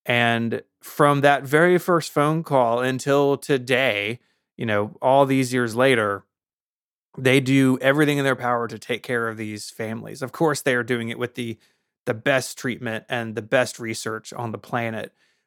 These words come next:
But because of fundraisers like the amazing Relay F M community and really the, the broader Apple community now at this point, uh, being involved in this fundraiser each year, it means that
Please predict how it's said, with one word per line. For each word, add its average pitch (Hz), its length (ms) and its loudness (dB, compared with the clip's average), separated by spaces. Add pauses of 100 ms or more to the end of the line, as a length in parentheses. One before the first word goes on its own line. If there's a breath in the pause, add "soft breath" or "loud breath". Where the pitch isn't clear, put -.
But 135 360 2 (160)
because 143 460 2
of 135 180 0
fundraisers 127 600 0
like 123 260 0
the 120 240 -2
amazing 123 500 -2
Relay 120 380 -2
F 113 140 -6
M 120 120 -4
community 127 500 2
and 117 100 2
really 123 140 2
the, 110 240 -4
the 120 180 -6
broader 117 380 0
Apple 107 220 -2
community 107 400 -10
now 107 200 -4
at 107 80 -12
this 123 140 -8
point, 107 440 -8
uh, 110 340 -4 (520)
being 131 180 0
involved 123 360 2
in 120 100 -2
this 110 160 -6
fundraiser 120 540 -4
each 104 160 -12
year, 117 320 -10 (560)
it 147 140 4
means 156 360 2
that 143 400 2